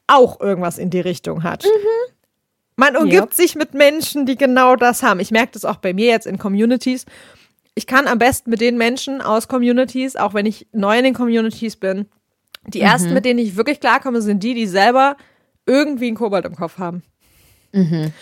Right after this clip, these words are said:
Speaker 1: Oder diejenigen
Speaker 2: Ja.
Speaker 1: lernen dann durch mich, dass sie es vielleicht auch haben könnten, haben sich ewig nicht verstanden oder wussten, irgendwas ist anders, aber sie haben es nicht benennen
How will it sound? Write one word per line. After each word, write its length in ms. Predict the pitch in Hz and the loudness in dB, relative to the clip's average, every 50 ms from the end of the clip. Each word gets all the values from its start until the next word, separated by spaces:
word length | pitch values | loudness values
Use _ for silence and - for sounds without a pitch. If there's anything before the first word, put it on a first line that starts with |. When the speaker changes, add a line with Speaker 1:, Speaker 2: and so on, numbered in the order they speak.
| - - _ _ _ - | -20 -20 _ _ _ 2
Speaker 1:
Oder 320 | 254 320 370 359 330 294 | 4 4 6 6 4 4
diejenigen 500 | 208 247 254 262 262 254 269 254 240 247 | 4 2 4 4 4 4 4 2 2 2
Speaker 2:
Ja. 60 | 240 | 2
Speaker 1:
lernen 360 | 220 214 226 247 254 269 254 | 4 4 4 4 2 2 0
dann 220 | 247 233 233 233 202 | 0 -2 -2 -2 -2
durch 360 | 220 220 233 214 - - - 214 | 0 -2 -2 -2 -6 -10 -14 -12
mich, 600 | 220 214 233 269 330 381 403 381 - - - - | -10 -8 -4 0 0 0 0 0 -4 -8 -8 -2
dass 300 | - 233 254 320 - - | 2 2 2 2 2 0
sie 100 | - 302 | -2 -2
es 120 | 302 - - | -2 -2 -2
vielleicht 280 | 285 269 262 269 - | 0 2 2 2 0
auch 180 | - - - - | -4 -10 -6 -2
haben 300 | 254 240 233 220 208 202 | 0 0 0 0 -4 -6
könnten, 500 | - - 262 294 330 320 - 320 294 226 | -4 -2 -2 -2 -2 -6 -10 -10 -6 -4
haben 160 | 247 262 277 | -4 -4 -4
sich 140 | 247 262 - - | -4 -6 -8 -6
ewig 320 | - 240 233 233 220 - | -6 -6 -6 -6 -8 -8
nicht 160 | 233 214 - | -10 -12 -10
verstanden 600 | - 220 208 - - 233 269 320 320 - 349 339 | -8 -10 -6 0 0 0 0 0 -4 -12 -12 -8
oder 320 | - - 226 220 208 208 208 - - - _ - | -4 -2 0 0 0 -2 -4 -10 -16 -20 _ 0
wussten, 320 | 220 254 330 - - - | 4 4 4 4 2 2
irgendwas 340 | 262 254 254 254 247 233 - | 2 2 4 2 0 0 -2
ist 120 | 220 208 | -4 -2
anders, 340 | 123 170 226 254 285 302 - | 0 0 2 2 2 0 0
aber 220 | - 214 226 226 202 | -2 -4 -4 -4 -4
sie 180 | 196 208 226 | -4 -4 -4
haben 200 | - 226 233 226 | -4 -4 -4 -4
es 120 | 220 - 226 | -4 -4 -6
nicht 160 | 208 - - | -8 -8 -6
benennen 320 | 202 196 214 262 359 392 | -2 0 0 0 0 -2